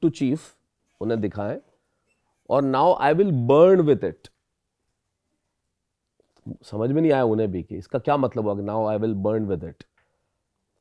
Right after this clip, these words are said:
ऑस्ट्रेलिया में उन्होंने अपॉइंटमेंट लेके मेरी एक कविता, माँ कविता है, उसकी चार पंक्तियाँ,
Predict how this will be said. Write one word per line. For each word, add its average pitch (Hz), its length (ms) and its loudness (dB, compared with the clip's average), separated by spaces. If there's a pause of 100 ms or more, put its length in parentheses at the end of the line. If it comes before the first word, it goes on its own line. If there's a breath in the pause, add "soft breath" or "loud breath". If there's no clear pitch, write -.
(360)
ऑस्ट्रेलिया 196 480 0
में 214 80 0
उन्होंने 170 220 0
अपॉइंटमेंट 117 440 -2
लेके 92 480 -6 (600)
मेरी 117 320 -4
एक 120 160 -6
कविता, 123 500 -2
माँ 117 480 -2
कविता 104 320 -6
है, 90 140 -8
उसकी 92 220 -10
चार 107 280 -2
पंक्तियाँ, 95 720 -8